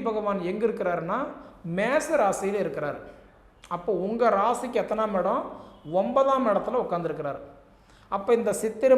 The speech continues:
மாசம் ஒண்ணாம் தேதியிலிருந்து சித்திரை மாசம் முப்பத்தி ஒண்ணாம் தேதி வரைக்கும் பார்த்தீங்கன்னா, இன்னைக்கு அதாவது சூரிய பகவான் ஒன்பதாம் இடத்துல தான் இருப்பார். ஒன்பதாம் இடம் அப்படின்றது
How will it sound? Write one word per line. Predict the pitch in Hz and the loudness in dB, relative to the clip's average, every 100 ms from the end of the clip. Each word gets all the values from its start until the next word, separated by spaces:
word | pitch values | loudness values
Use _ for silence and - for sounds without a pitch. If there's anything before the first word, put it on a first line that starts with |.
| 233 | 6
மாசம் | 214 214 180 | 2 0 -2
ஒண்ணாம் | 185 214 214 | 0 0 0
தேதியிலிருந்து | 196 180 170 165 165 180 262 359 - - - - | -2 -2 -4 -4 -6 -2 -2 -4 -12 -20 -20 -4
சித்திரை | 240 233 285 277 269 | -4 0 6 6 6
மாசம் | 240 247 196 | 2 0 -2
முப்பத்தி | 180 180 233 - 220 170 | -2 0 0 0 0 0
ஒண்ணாம் | 190 220 233 214 | 0 0 0 0
தேதி | 202 190 175 | 0 0 -2
வரைக்கும் | 202 220 175 | -4 -6 -4
பார்த்தீங்கன்னா, | 170 170 156 165 233 285 - - - - | -4 -6 -8 -6 -6 -8 -14 -20 -16 -4
இன்னைக்கு | 185 196 190 160 127 104 - - - - 160 | -2 -2 -2 -4 -4 -8 -14 -20 -20 -10 0
அதாவது | 190 190 190 | 2 2 -2
சூரிய | 226 247 240 190 | -2 0 0 0
பகவான் | 175 175 302 - - - - - - - - 175 | 0 0 -2 -4 -14 -18 -20 -20 -20 -20 -10 -6
ஒன்பதாம் | 185 196 196 180 | 2 4 4 0
இடத்துல | 170 160 156 | -2 -6 -4
தான் | 165 | -4
இருப்பார். | - 143 135 - - - - - | -4 -10 -10 -14 -20 -20 -20 -12
ஒன்பதாம் | 156 220 254 269 269 269 220 | -4 -2 2 4 4 4 4
இடம் | 202 202 - 190 | 4 2 0 0
அப்படின்றது | 190 202 175 165 196 | 0 0 0 0 0